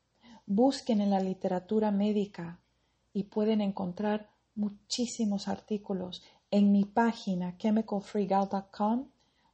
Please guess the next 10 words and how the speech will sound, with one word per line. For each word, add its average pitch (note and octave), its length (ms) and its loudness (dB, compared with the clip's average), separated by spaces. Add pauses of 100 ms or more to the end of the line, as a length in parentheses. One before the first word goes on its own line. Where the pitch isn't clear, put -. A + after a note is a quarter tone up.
yo G#3+ 220 2
tengo F#3+ 360 0
estudios A#3+ 600 0
y G#3+ 40 0
publicaciones, F#3 1160 -4 (840)
tanto F#3+ 320 2
de F3 140 2
médicos A3+ 840 0 (400)
y F3+ 100 -4
científicos, F#3 1120 -6